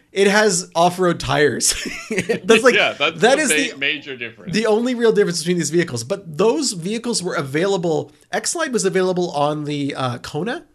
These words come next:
Speaker 1: I think. Is that possible? No, not the Kona. What is
Speaker 2: You're
Speaker 1: the
Speaker 2: ta-,
Speaker 1: Kia
Speaker 2: you're,
Speaker 1: version?
Speaker 2: you're mixing up
Speaker 1: I
Speaker 2: brands.
Speaker 1: always
Speaker 2: Seltos?
Speaker 1: do this. I always do this. What
Speaker 2: I
Speaker 1: is
Speaker 2: think X line was available on, um,
Speaker 1: the small
Speaker 2: on
Speaker 1: crossover?
Speaker 2: Sport-, on Sportage or Sorento?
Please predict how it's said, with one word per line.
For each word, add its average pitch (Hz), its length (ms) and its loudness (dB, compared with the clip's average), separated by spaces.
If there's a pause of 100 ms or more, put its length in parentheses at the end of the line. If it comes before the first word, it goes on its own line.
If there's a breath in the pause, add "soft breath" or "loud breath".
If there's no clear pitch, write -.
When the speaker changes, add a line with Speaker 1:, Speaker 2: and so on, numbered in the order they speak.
Speaker 1:
I 196 100 -4
think. 320 400 -8 (840)
Is - 100 -8
that 208 140 0
possible? 214 520 -4 (600)
No, 156 160 0
not 151 260 -4
the 139 80 -6
Kona. 123 320 -6
What 147 140 0
is 175 80 2
Speaker 2:
You're 175 60 0
Speaker 1:
the 180 40 -2
Speaker 2:
ta-, 175 140 -4
Speaker 1:
Kia 175 140 0
Speaker 2:
you're, 139 100 0
Speaker 1:
version? 131 160 -4
Speaker 2:
you're 233 80 -2
mixing - 480 -6
up - 220 -4
Speaker 1:
I 180 100 4
Speaker 2:
brands. 175 160 0
Speaker 1:
always 214 400 6
Speaker 2:
Seltos? - 60 2
Speaker 1:
do 208 120 2
this. 147 420 0 (160)
I 160 140 -2
always 175 340 2
do 170 80 0
this. 139 280 -4
What 196 180 4
Speaker 2:
I 233 40 4
Speaker 1:
is 247 100 -2
Speaker 2:
think 285 180 -2
X 214 260 0
line 202 300 -8
was 165 140 -8
available 151 500 -4
on, 131 600 0
um, 107 500 0
Speaker 1:
the 180 80 2
small 170 680 4
Speaker 2:
on 175 60 -14
Speaker 1:
crossover? 123 560 -4
Speaker 2:
Sport-, 123 320 -4
on 110 300 0
Sportage 117 680 -2
or 123 60 -6
Sorento? 120 680 -4